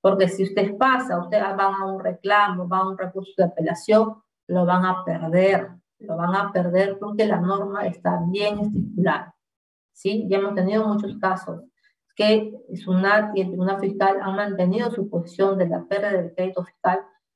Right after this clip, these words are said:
para las empresas o persona natural con negocio que no han presentado su registro de compras en su debido momento o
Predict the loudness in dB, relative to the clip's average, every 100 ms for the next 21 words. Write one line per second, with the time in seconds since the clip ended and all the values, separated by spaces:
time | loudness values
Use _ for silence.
0 | _ -2 0 0 -4 -8 -4 -4 -2 -4
1 | -2 -4 -4 -2 -2 -2 -2 -2 2 0
2 | 0 -2 -4 -4 -8 -8 -6 -2 0 0
3 | 4 4 2 -2 -16 _ -8 -6 -6 -8
4 | 0 4 4 4 2 -2 -4 -2 -4 -2
5 | 2 2 2 2 0 0 -2 -2 -8 _
6 | _ -4 0 4 4 6 4 2 0 2
7 | 2 2 2 2 0 -8